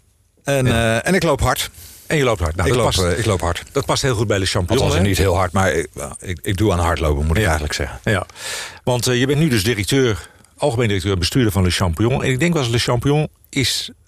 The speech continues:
Speaker 2: eigenlijk de meest onbekende organisatie in Noord-Holland. Maar als je
Speaker 1: Ja.
Speaker 2: uitlegt wat ze doen, dan heeft iedereen zoiets van, "Oh ja." Heb je, herken je dat?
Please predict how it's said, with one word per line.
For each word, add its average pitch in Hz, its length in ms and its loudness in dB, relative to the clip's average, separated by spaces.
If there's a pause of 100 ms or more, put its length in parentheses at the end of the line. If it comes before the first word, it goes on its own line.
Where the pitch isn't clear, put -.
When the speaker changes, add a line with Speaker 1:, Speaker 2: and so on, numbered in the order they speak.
(140)
Speaker 2:
eigenlijk 170 380 0
de 107 100 0
meest 135 560 2
onbekende 131 560 0
organisatie 101 640 2
in 92 60 2
Noord-Holland. 120 460 0
Maar - 120 -2
als 123 240 0
je 101 160 0 (120)
Speaker 1:
Ja. 135 240 -2
Speaker 2:
uitlegt 165 300 0
wat 104 140 0
ze 95 140 -2
doen, 170 300 0
dan 147 100 0
heeft 131 200 0
iedereen 143 240 0
zoiets - 200 -4
van, - 100 -2
"Oh 202 200 2
ja." 95 220 -2 (540)
Heb - 140 -2
je, 135 80 -4
herken 139 260 0
je 156 100 2
dat? 196 260 -4